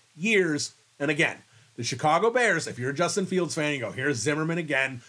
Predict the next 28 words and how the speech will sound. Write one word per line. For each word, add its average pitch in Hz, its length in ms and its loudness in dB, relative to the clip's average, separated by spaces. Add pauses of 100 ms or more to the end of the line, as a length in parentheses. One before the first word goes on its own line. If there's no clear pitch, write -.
(220)
wanting 139 300 -4
to 143 60 -6
get 160 180 0
rid 165 140 2
of 185 60 -4
Fields." 117 320 -6
Now, 123 160 -12
if, 127 260 -10
if 120 140 -6
you're 160 300 0 (180)
a 185 80 0
Justin 190 400 0
Fields 185 260 -2
fan, 143 240 -2
understand 156 800 -2 (320)
that 131 140 0
I 117 100 2
love 151 360 4
Justin 143 440 0
Fields, - 420 -20 (240)
that 131 160 0
I 123 80 4
wanted 170 460 4
Justin 180 360 2
Fields 165 300 0
to 151 100 -4
succeed 107 440 -8
here, 98 260 -12